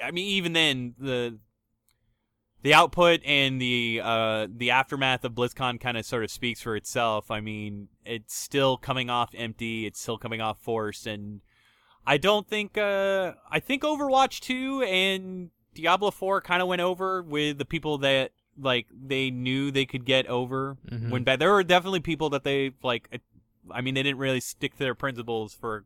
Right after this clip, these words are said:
Speaker 1: for very long. They were already like, "Oh, how do I get my account back?" Um, but I don't know. I am, man, I'm not fucking sold,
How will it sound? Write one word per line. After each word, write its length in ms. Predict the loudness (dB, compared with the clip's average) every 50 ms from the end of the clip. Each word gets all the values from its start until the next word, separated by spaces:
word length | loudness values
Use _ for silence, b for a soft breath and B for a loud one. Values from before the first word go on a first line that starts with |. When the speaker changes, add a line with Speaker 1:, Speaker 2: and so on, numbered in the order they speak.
| _ _ _
Speaker 1:
for 100 | -8 -2
very 240 | 0 0 0 0 0
long. 420 | 0 0 2 2 0 -2 -2 -4
They 100 | -4 -2
were 120 | 0 0
already 300 | 2 2 2 0 -2 -2
like, 220 | -4 -4 -4 -2 0
"Oh, 40 | 2 2
how 160 | 4 4 2
do 80 | 2 2
I 60 | 0
get 140 | 0 -2 -4
my 120 | -4 -4
account 280 | -4 -2 -2 -2 -2 -2
back?" 260 | -4 -6 -6 -8 -12 B B B B B B B B B B
Um, 600 | 6 8 10 12 12 10 10 8 6 2 -4 -14 _ _ _ -20 -20 b b b b b b b b b b b b b b _ _ _ _
but 240 | _ 4 4 4 6
I 140 | 6 6 6
don't 80 | 6 6
know. 220 | 6 4 4 4
I 220 | 2 2 4 4
am, 420 | 6 4 4 2 0 -4 -6 -8 -10 b b b b b b b b b b _ _ _ _
man, 360 | -10 -4 0 0 2 2 2
I'm 180 | 2 2 0 -2
not 340 | -2 -2 -2 -2 -2 -4 -6 _ _ _ _ _ _ _ _ _ _ _ _ _ _ _ _ _ _ _ _ _ _ _ _ _
fucking 520 | 0 0 0 -2 -6 -6 -6 -6 -8 -8
sold, 580 | -10 -6 -4 -4 -2 -2 -4 -6 -8 -12 -16